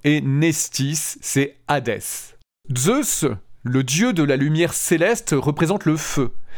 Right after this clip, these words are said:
Héra, son épouse, désigne l'air.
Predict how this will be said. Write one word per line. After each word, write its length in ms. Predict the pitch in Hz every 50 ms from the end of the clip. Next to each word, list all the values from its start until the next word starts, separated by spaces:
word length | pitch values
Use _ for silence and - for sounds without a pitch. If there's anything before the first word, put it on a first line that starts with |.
| - - - - -
Héra, 320 | 135 151 147 180 202 214
son 180 | - - 160 147
épouse, 400 | 147 147 147 - 185 196 185 156
désigne 480 | 135 143 135 120 143 156 147 139 131 123
l'air. 680 | 117 117 117 117 123 143 175 208 269 220 - - -